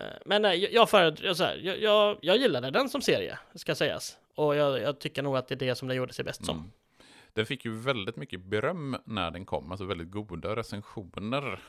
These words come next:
Speaker 2: Så om vi nu ska själva landa i ett betyg.
Speaker 1: Ett till fem på krimskalan.
Speaker 2: Ett till fem på krimskalan.
Speaker 1: Ja.
Speaker 2: Vad säger du då? Vad tycker du att det är?
Speaker 1: Jag tycker att den här är bra, men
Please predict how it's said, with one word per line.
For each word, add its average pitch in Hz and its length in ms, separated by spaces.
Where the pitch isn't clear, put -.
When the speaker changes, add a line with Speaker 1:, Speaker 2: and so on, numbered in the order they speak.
Speaker 2:
Så 107 320
om 113 140
vi 117 80
nu 113 100
ska 104 260
själva 117 400
landa 101 540
i 80 160
ett 80 100
betyg. 92 840
Speaker 1:
Ett 165 220
till 165 100
fem 143 220
på 139 60
krimskalan. 151 640
Speaker 2:
Ett 117 120
till 120 100
fem 101 180
på 95 80
krimskalan. 104 800
Speaker 1:
Ja. 156 240
Speaker 2:
Vad 151 100
säger 104 280
du 123 120
då? 82 220
Vad 104 120
tycker - 160
du 92 60
att 101 60
det 107 80
är? 107 100
Speaker 1:
Jag 170 400
tycker 220 180
att 269 60
den 262 100
här 196 120
är 135 60
bra, 208 500
men 180 640